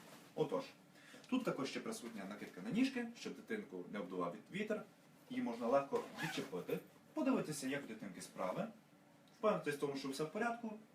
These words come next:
знову закрити. А якщо в ній немає потреби, ви можете її одним легким рухом взяти і зняти. Ну ось, тут нам відкрилась картина всередині коляски.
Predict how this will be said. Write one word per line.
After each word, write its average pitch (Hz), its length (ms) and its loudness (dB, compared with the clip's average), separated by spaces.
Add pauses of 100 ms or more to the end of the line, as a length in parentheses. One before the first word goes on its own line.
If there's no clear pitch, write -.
(340)
знову 180 260 4
закрити. - 400 0 (720)
А 131 80 0
якщо 139 240 4
в 170 40 4
ній 165 140 4
немає 165 320 4
потреби, 226 420 8
ви 196 120 8
можете 202 320 2
її 180 260 -2 (180)
одним 139 240 4
легким 170 300 4
рухом 233 260 2 (200)
взяти 226 400 8 (480)
і 277 80 8
зняти. - 340 4 (1500)
Ну 135 160 -2
ось, 180 200 4
тут 170 220 -2
нам 185 120 6
відкрилась 170 420 4
картина 170 440 2 (140)
всередині 151 480 0
коляски. 92 420 -4